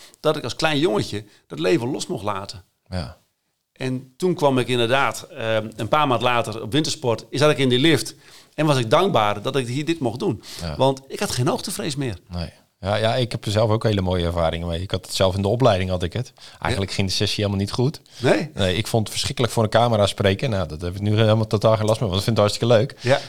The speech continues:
Speaker 2: En, eh, ja, ook precies hetzelfde. We deden een sessie, we gingen ergens naartoe, voor de spreekbeurt, eh, ging er iets fout. Ja, en hoppakee, eh, anders ge-, geformuleerd, anders naar gekeken. Ja, en het was gewoon helemaal weg. Het was gewoon veranderd gewoon.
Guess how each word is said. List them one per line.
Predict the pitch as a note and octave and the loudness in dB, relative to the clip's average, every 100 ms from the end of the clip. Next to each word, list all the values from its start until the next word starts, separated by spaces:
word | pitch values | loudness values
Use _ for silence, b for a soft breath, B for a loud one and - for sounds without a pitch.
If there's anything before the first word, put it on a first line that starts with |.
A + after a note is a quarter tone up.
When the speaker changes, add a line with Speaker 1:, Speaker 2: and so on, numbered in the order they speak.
| B | B
Speaker 2:
En, | - G2 G2+ | -4 -4 -4
eh, | E2 - | -10 -4
ja, | G2 - | -4 -2
ook | A2+ | -4
precies | G#2+ - G#2 | -2 -4 -4
hetzelfde. | F#2+ D#3 C#3 F2+ | 0 4 4 4
We | F#2+ | 2
deden | G2+ G2 | 2 2
een | G2 | 0
sessie, | - C3+ - | 0 0 -2
we | F2+ | -4
gingen | G#2 G2+ | -2 2
ergens | F#2+ G2 | 2 0
naartoe, | G2 C#3+ G#2 | 0 2 2
voor | G2 | 0
de | G2 | -2
spreekbeurt, | - C3 C3 A2 F#2 E2 | 0 0 2 -2 -2 -2
eh, | F2+ F2+ | -2 -2
ging | A2+ G2+ | -2 -2
er | G2 | -2
iets | G#2+ | 0
fout. | - A#2+ G2 - B B B B | 2 4 4 -2 B B B B
Ja, | - A#2+ E2+ - | 0 0 0 -6
en | - A#2 G#2 | -8 -4 -2
hoppakee, | G#2+ C3 - B2 F#2 F2 F#2 | 0 -2 0 2 2 0 2
eh, | F#2+ F#2 | 2 2
anders | - A#2 A#2 G#2 | 0 0 2 -2
ge-, | - G2+ G#2 G2+ | 0 0 2 2
geformuleerd, | G2+ A2 A2 G#2+ A#2+ A#2+ G2 | 0 -4 -2 0 2 2 2
anders | A2 G#2 | -2 0
naar | G#2 | -2
gekeken. | - C3+ C3+ C3 F#2 - B B B | 0 2 2 0 -6 -8 B B B
Ja, | - F#2+ C#2+ - | -2 -2 -2 -8
en | E2+ | -12
het | E2+ - | -12 -10
was | F2 | -10
gewoon | - F2+ | -6 -6
helemaal | F2+ F2+ | -4 -4
weg. | A#2+ A2+ D#2+ | 0 0 -2
Het | - | -10
was | - | -12
gewoon | - E2 E2 | -8 -6 -2
veranderd | G2 A#2+ F#2 - | 2 2 0 -6
gewoon. | D#2 C#2 C#2 | -6 -6 -6